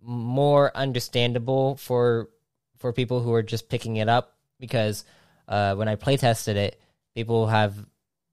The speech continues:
they, they don't necessarily read the, the fine print.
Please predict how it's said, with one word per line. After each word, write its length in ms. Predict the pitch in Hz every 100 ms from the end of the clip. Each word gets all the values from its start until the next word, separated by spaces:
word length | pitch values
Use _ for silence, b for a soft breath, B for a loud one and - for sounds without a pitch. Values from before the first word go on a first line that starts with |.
| _ _
they, 120 | 110
they 200 | 107 113
don't 280 | 110 117 -
necessarily 680 | 110 107 104 123 113 107 104
read 460 | 98 104 107 101 101
the, 280 | 101 95 101 _ _ _ _ _ _ _
the 80 | 113
fine 280 | 120 113 107
print. 440 | - 110 123 -